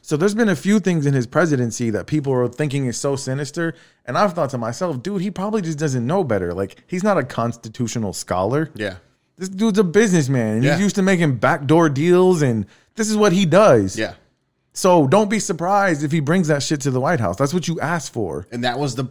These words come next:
Speaker 2: that was the
Speaker 1: Or
Speaker 2: fucking
Speaker 1: that's what you
Speaker 2: uproar of
Speaker 1: created.
Speaker 2: two thousand sixteen.
Speaker 1: Yeah, or that's what you created
Speaker 2: Yeah.
Speaker 1: if you were not taking care of people the way they needed to.
Speaker 2: Of course.
Speaker 1: And the, the, the thing is, is I don't believe there's any one person who's gonna solve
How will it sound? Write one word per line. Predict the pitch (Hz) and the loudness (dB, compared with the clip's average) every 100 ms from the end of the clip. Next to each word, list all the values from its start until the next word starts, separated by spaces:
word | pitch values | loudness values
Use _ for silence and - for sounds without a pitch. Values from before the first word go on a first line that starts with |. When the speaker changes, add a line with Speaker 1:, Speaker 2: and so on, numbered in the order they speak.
| - _ | -12 _
Speaker 2:
that | 92 | -10
was | 113 | 0
the | 139 | 6
Speaker 1:
Or | 196 233 214 185 | 8 8 8 8
Speaker 2:
fucking | 170 | 6
Speaker 1:
that's | 170 160 | 4 6
what | 185 | 6
you | 151 | 6
Speaker 2:
uproar | 156 | 4
of | 147 | 4
Speaker 1:
created. | 160 196 | 6 6
Speaker 2:
two | 196 | 4
thousand | 135 127 | 2 0
sixteen. | 127 127 - 113 | -6 -10 -10 0
Speaker 1:
Yeah, | 151 95 | 2 2
or | 131 202 | 4 6
that's | 190 151 151 | 6 4 4
what | 160 160 | 0 0
you | |
created | 143 143 135 180 165 113 | -4 0 0 0 2 2
Speaker 2:
Yeah. | 104 | 2
Speaker 1:
if | 131 127 | -2 -2
you | 151 | -2
were | 147 139 120 113 - | 2 4 4 0 0
not | 131 151 | 0 0
taking | - 156 151 | 2 2 2
care | 139 143 | 2 2
of | 135 | 2
people | 180 160 120 110 | 0 0 0 2
the | 113 | 2
way | 120 127 | 2 4
they | 117 | 2
needed | 127 170 104 | 0 -2 -4
to. | 110 95 | -2 -2
Speaker 2:
Of | 90 | -2
course. | 117 | -2
Speaker 1:
And | 110 104 101 _ _ _ _ | 0 -2 -6 _ _ _ _
the, | 143 | -4
the, | 139 131 | -4 -6
the | 120 147 | -4 -2
thing | 139 180 156 | 0 2 2
is, | 131 | 2
is | 113 | 2
I | 117 | 2
don't | 120 143 135 | 4 2 0
believe | 110 120 104 | 0 0 2
there's | 107 104 _ _ - | -2 -4 _ _ -2
any | 127 113 | 0 2
one | 107 113 | 2 0
person | 107 110 104 98 | 2 0 0 -2
who's | 98 | -2
gonna | 98 95 | -4 -4
solve | - 95 92 90 | -2 -2 0 -4